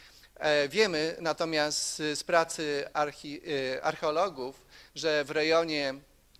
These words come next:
upadku tego samolotu w Smoleńsku os-, oszacowali na sześćdziesiąt tysięcy małych fragmentów rozpryśniętych jak kawałki szkła,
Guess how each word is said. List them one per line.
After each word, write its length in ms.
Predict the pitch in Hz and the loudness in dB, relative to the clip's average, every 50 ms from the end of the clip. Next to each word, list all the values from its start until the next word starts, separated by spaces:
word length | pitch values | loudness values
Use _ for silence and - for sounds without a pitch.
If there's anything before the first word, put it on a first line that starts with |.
| _ _ _ _ _ - - - - - - | _ _ _ _ _ -20 -20 -20 -16 -10 -8
upadku 580 | 170 147 - - 175 175 180 - - - 151 127 | -6 -6 2 4 6 6 6 4 -2 -8 -6 -4
tego 220 | - 139 131 135 | -4 -4 -4 -2
samolotu 880 | - - 151 143 143 139 147 151 151 143 - 156 143 139 135 131 135 135 135 139 139 | 0 0 0 0 0 2 2 2 2 2 0 -2 -2 -2 -2 -2 -4 -8 -12 -16 -12
w 60 | - | -12
Smoleńsku 720 | - - 135 139 160 165 170 170 - - 170 151 151 156 - - - - - - - - - _ _ _ _ _ _ - | -6 -4 -2 -2 -2 -2 -2 -4 -6 -6 -8 -8 -8 -10 -12 -16 -20 -20 -20 -20 -20 -20 -20 _ _ _ _ _ _ -2
os-, 200 | 165 170 - - | -2 -2 -2 0
oszacowali 720 | - 185 180 - - 165 - 170 151 143 156 156 151 151 147 | 0 0 2 4 2 2 2 0 4 6 6 6 4 2 0
na 240 | 151 151 147 143 - 147 | 0 0 -2 -2 -4 -6
sześćdziesiąt 560 | - - 135 123 139 170 - - 156 139 - | -6 -6 -6 -6 -6 -6 -4 -4 -6 -8 -8
tysięcy 460 | 139 - - 156 143 143 - - 127 | -10 -6 -6 -4 -6 -6 -6 -8 -4
małych 260 | 131 143 143 135 131 | -2 0 0 -2 -2
fragmentów 840 | - - 139 127 - 135 143 143 135 135 - - 120 113 117 - - - - - - - - - - - | -2 -2 -2 -2 -2 -2 -2 -2 -2 -2 -6 -8 -10 -10 -10 -12 -18 -20 -20 -20 -18 -18 -18 -18 -12 -2
rozpryśniętych 1120 | 139 165 180 - - - 156 - - - 165 165 156 147 143 135 - 131 113 - - - - - - - - | 0 0 0 0 -4 -6 -6 -6 -4 -2 0 0 0 0 -2 -6 -8 -10 -10 -10 -12 -20 -20 -20 -20 -8 -4
jak 140 | 147 135 - | -4 -4 -2
kawałki 500 | - 151 139 156 151 147 139 - - 131 | -2 2 4 4 2 2 0 -4 -4 -2
szkła, 560 | - - - - 147 147 139 127 120 127 | -2 -2 -2 4 6 6 8 8 6 2